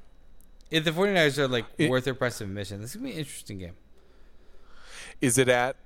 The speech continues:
Speaker 2: is it at, I don't have the, their schedule. Is it at San Francisco or is it at home?
Speaker 1: Uh, it's at Green Bay.
Speaker 2: For the Packers. It's at Green Bay.
Speaker 1: Yeah.
Speaker 2: Yeah, see, they tend to play, uh, better at home. I think that they, that's
Speaker 1: Yeah.
Speaker 2: one of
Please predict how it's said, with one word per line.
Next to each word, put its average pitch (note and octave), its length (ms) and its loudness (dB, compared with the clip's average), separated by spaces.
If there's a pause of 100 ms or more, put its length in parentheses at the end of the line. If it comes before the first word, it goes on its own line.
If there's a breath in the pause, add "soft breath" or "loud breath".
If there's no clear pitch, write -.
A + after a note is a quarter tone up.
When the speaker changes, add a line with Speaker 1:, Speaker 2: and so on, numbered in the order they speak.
(120)
Speaker 2:
is A2+ 160 2
it A#2+ 100 4
at, A#2 260 4
I G#2 120 2
don't G#2+ 140 2
have F#2 160 0
the, F2+ 220 2
their F#2 160 -2
schedule. F#2 320 0
Is E2 100 -2
it G2+ 80 0
at G#2 260 2
San B2 160 0
Francisco C#3+ 500 0
or - 20 2
is G2+ 100 -2
it G#2 60 2
at F#2 240 2
home? E2 320 -2 (200)
Speaker 1:
Uh, C3 480 6
it's C3 240 0
at A#2 180 2
Green G2 180 -6
Bay. D#2+ 160 -12 (180)
Speaker 2:
For A2 80 0
the F2 100 -8
Packers. E2 460 -2 (320)
It's - 100 -2
at B2 240 4
Green F#2+ 220 -6
Bay. D2 200 -4
Speaker 1:
Yeah. G2+ 120 -4 (300 loud breath)
Speaker 2:
Yeah, C3 180 2
see, F3 160 -2
they G3 140 4
tend A3 260 0
to C4+ 60 2
play, B2 640 2
uh, G2 720 2 (240)
better A#2+ 420 0
at G2+ 220 -2
home. F2+ 560 -2 (580 loud breath)
I G#2+ 80 0
think C#3 220 2
that B2+ 180 0 (180)
they, A#2 280 4
that's B2+ 260 4
Speaker 1:
Yeah. E3+ 100 2
Speaker 2:
one D#3+ 40 2
of D3 60 4